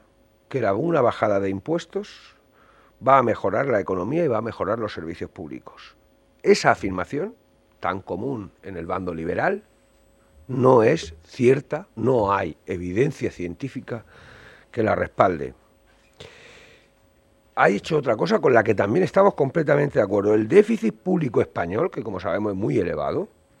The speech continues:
el cien por cien del pib, y probablemente, estábamos en el noventa y cinco, probablemente vamos a llegar al cien, no se debe al nivel de gasto de nuestras administraciones públicas,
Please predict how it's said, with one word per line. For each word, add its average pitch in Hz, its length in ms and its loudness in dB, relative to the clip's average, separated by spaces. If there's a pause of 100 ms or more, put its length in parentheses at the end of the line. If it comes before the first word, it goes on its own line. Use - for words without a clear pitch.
(1200)
el 85 160 -10
cien 107 220 -2
por 82 160 -4
cien 92 180 -8
del 85 160 -6
pib, 151 260 -8 (520)
y 82 480 -8 (400)
probablemente, 95 680 -4
estábamos 80 460 -6
en 80 100 -8
el 80 80 -10
noventa 80 280 -10
y - 20 -16
cinco, 110 200 -12
probablemente 85 560 -4
vamos 82 320 -4
a 82 60 -4
llegar 78 220 -4
al 80 100 -4
cien, 170 320 -6 (640)
no 156 600 6
se - 280 -4
debe 190 420 0 (220)
al 92 280 -2
nivel 143 480 -4 (120)
de 107 200 -2
gasto 170 400 0
de 139 120 -4
nuestras 101 420 -8
administraciones 85 840 -8
públicas, 160 680 -6